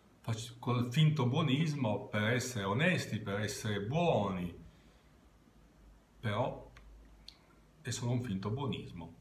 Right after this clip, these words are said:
Non siamo più buoni, forse siamo un po' più stupidi, perché permettiamo certe cose,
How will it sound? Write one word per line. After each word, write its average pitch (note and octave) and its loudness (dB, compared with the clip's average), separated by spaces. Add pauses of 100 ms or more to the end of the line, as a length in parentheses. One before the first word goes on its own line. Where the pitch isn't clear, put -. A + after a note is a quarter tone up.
Non C3+ -2
siamo F#2 0
più B2 2
buoni, G#2 0 (680)
forse A2 -4
siamo F2+ -8
un F2 -6
po' F2 -8
più G#2+ -6
stupidi, G#2 -4 (1000)
perché G2 -6
permettiamo F2+ -6
certe G2 -8
cose, G#2 -6